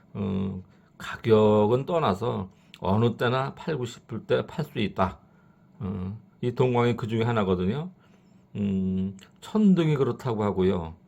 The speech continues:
동광, 뭐, 그리고 이제 등대, 뭐, 그런 것들이, 음, 음, 관음도 들어가더라고요. 관음. 뭐, 황금소 같은 것도 쳐주면 좋겠죠. 어, 그런 친구들은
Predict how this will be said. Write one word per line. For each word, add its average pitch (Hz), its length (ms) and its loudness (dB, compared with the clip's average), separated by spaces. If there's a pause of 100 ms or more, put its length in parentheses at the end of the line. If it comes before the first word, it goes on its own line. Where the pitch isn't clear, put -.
(240)
동광, 95 840 -2 (100)
뭐, 85 480 -10 (1120)
그리고 104 240 -2
이제 95 200 0
등대, 104 720 2 (640)
뭐, 101 160 -4
그런 127 260 2
것들이, 123 560 0 (380)
음, 95 260 -6 (140)
음, 98 160 -2
관음도 117 460 0
들어가더라고요. 98 680 0
관음. 98 540 -2 (540)
뭐, 135 140 -6
황금소 151 440 0
같은 135 240 0
것도 135 180 0
쳐주면 127 380 -4
좋겠죠. 85 540 -8 (560)
어, 95 240 -6
그런 104 220 -2
친구들은 107 640 -2